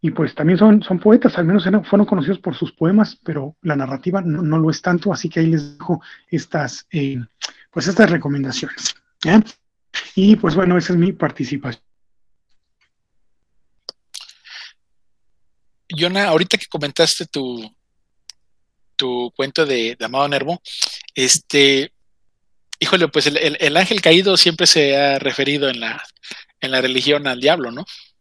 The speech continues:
Speaker 2: Y entonces cuando lo, cuando lo platicaste y que le regala la pluma, entonces es como la tentación y no sé, luego, luego a mí se me vino toda esa, esa historia y seguro que lo voy a buscar, seguro que lo voy a buscar para darle una leída,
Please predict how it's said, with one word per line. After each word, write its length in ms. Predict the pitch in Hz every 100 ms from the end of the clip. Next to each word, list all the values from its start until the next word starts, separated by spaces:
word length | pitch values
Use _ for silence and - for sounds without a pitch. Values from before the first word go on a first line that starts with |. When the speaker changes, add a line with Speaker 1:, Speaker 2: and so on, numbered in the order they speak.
| _ _ _ _ _ - - _ _
Speaker 2:
Y 200 | - 135
entonces 420 | 135 - 151 156 -
cuando 220 | 147 143
lo, 240 | 135 135
cuando 240 | - 139 143
lo 120 | 135
platicaste 680 | 135 - - 160 160 - 151
y 80 | 135
que 140 | -
le 100 | 139
regala 320 | 127 135 151
la 140 | 143 123
pluma, 560 | 139 151 156 156 143
entonces 400 | 135 143 135 143
es 160 | 147 -
como 260 | 147 127
la 120 | 117 113
tentación 760 | - - 120 147 151 160 147
y 80 | 135
no 100 | 160
sé, 200 | 185 185 - - -
luego, 160 | 190
luego 200 | 208 202
a 20 | 190
mí 80 |
se 100 | 196
me 100 | 190
vino 220 | 160 170 165
toda 200 | 165 160
esa, 240 | 165 143
esa 200 | 143 165
historia 480 | 147 151 147 170 226 - - - - -
y 280 | 131 139
seguro 320 | - 147 170 170
que 100 | 151
lo 80 |
voy 120 | 147 151
a 40 |
buscar, 260 | 135 - 135 - -
seguro 340 | - 139 147 147
que 80 | 135
lo 60 |
voy 100 | 135
a 60 | 139
buscar 280 | - 139 131
para 160 | 131
darle 180 | 127 135
una 120 | 143
leída, 380 | 127 123 143